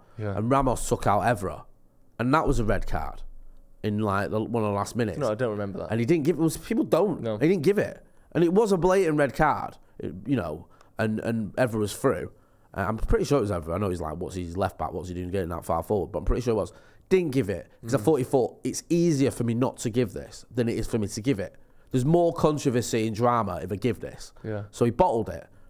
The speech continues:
Speaker 2: Um, and I think that's what happened in the Nou Camp. I think he just bottled it. I think he just thought, "If I give this, I'm gonna get in all sorts of mither from these fans, and it's gonna upset the crowd, and it's gonna be on me for the rest of the game.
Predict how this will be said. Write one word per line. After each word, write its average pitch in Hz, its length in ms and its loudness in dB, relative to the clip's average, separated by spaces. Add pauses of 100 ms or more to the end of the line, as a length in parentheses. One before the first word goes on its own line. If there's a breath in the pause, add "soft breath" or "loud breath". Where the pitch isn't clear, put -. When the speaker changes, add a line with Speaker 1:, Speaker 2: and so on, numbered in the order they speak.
(260 soft breath)
Speaker 2:
Um, 104 300 0
and 107 100 -2
I 104 40 -2
think 123 160 -2
that's - 180 0
what - 60 0
happened 101 240 -2
in 95 80 -4
the 92 40 -4
Nou 104 160 -2
Camp. 95 220 -4
I - 40 -8
think 110 160 -4
he - 20 -4
just 95 160 -6
bottled 92 260 2
it. 85 220 -6
I - 20 -10
think 107 180 -4
he 101 60 -6
just 101 140 -8
thought, 101 320 -2
"If 101 60 0
I 127 100 2
give 120 180 0
this, 98 380 -6 (560 soft breath)
I'm 110 80 -2
gonna 104 200 0
get 92 140 -2
in 92 80 -4
all 98 140 -2
sorts 92 260 -4
of 98 60 -2
mither 92 420 0
from 95 160 -8
these 92 180 -4
fans, 87 460 -2
and 82 80 -10
it's 78 100 -10
gonna 98 220 -4
upset 80 320 -4
the 87 120 -8 (100)
crowd, 90 420 -2
and 85 100 -8
it's 76 140 -12
gonna 90 160 -4
be 95 100 -4
on 85 140 -4
me 87 80 -6
for 82 140 -10
the 87 60 -6
rest 90 200 -8
of 92 40 -8
the 90 60 -6
game. 87 360 -8